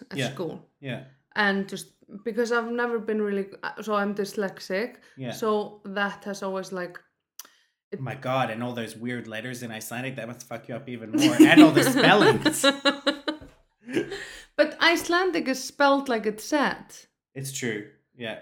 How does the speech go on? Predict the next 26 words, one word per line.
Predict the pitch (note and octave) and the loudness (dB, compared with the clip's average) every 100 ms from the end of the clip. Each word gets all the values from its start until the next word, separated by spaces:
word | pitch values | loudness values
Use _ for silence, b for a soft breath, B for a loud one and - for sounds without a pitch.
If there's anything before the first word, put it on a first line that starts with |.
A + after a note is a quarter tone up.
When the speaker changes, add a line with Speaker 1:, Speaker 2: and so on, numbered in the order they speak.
| - | -2
Speaker 2:
If | G3+ | 2
you | A#3+ | 4
Speaker 1:
English | A3+ G3+ | 6 6
Speaker 2:
know | |
the | - | 4
Speaker 1:
is | E3 | 4
n-, | F3 | 4
Speaker 2:
alphabet, | G3+ C3 G#2+ A#2 | 0 -2 -4 -6
if | C3 | 2
you | C4 | 4
Speaker 1:
yeah. | F#3+ | 4
Speaker 2:
know | |
how | C#3 C3+ | 2 -2
it's | C3 | -4
said. | - A#2 G#2 | -6 -6 -6
Yeah, | A2+ G#2+ | -6 -6
yeah, | G2 | -8
yeah. | E2+ - | -12 -4
Speaker 1:
English | A#3+ A3+ F3 E3+ | -2 0 -2 -6
is | D#3 | -8
not. | G3 E3 C3+ | -6 -6 -6
Speaker 2:
No, | B2 G#2+ | -4 -4
it | G2 | -6
is. | G2+ G2+ - | -8 -12 -14
It | A#2 G#2 | -14 -12
is. | G2+ - | -14 -16